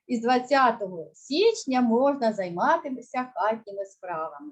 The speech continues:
Вишивати рушники, сорочки, прясти, так?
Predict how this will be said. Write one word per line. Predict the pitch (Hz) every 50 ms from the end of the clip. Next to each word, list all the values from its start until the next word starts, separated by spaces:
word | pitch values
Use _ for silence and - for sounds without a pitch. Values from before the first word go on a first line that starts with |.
| - -
Вишивати | 226 226 - 359 403 571 554 494 480 - -
рушники, | 311 311 - - - 311 - _ _ - 269 330 381 370 359 330 320 - _
сорочки, | _ - 196 190 170 151 151 - - - _ _ - - 359 370 349 339 - _ _ _ _ _ _ _
прясти, | - 220 262 311 403 415 403 403 - - - 285 277 -
так? | 330 370 415 415